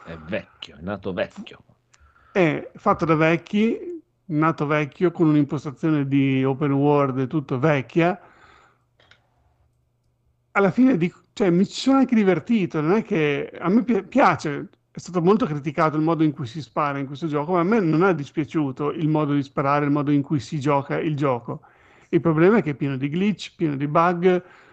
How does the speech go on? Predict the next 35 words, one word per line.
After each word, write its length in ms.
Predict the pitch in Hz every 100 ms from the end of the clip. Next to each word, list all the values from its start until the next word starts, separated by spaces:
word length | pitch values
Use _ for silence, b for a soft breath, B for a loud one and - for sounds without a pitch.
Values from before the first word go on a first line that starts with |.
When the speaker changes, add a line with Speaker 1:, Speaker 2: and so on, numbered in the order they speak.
| b
Speaker 2:
ehm, 1400 | - 156 147 143 143 160 160 165 151 165 175 180 196 185 196 _ _ _ -
alla 240 | 160 151
fine 400 | - 175 170 -
tutte 320 | - 185 -
le 80 | 165
missioni 400 | 160 - 165 151
sono 320 | - 147 139
vai 280 | 120 160 147
lì 220 | 156 170
e 80 | 160
spara 500 | - - 143 147 143
a 360 | 131 131 135 165 b b -
un'orda 540 | 160 170 160 147 151
di 120 | 143
nemici 480 | 143 151 156 165 156
che 220 | 147 139 -
sono 300 | - 170 143
troppi. 680 | 147 139 135 175 185 233 _ b b b b b b b b
Ehm, 1120 | - 165 156 151 147 139 139 143 143 143 180 185
cioè, 160 | - 202
insomma, 320 | - 220 214
ha 80 | 220
bisogno 280 | 170 233
del 160 | 214 208
bilanciamento. 840 | 160 180 175 165 190 151 131 127
Questo 240 | 131 147 156
gioco, 320 | 160 160 147
se 320 | - - 190
veniva 280 | 147 160 165
rimandato 600 | 160 170 170 165 156 151
forse 280 | 135 175 139
al 240 | 139 135 117
Q 120 | -
uno 760 | 165 156 175 160 151 139 135
duemilaventitré, 1160 | 127 143 160 160 147 143 156 143 131 156 156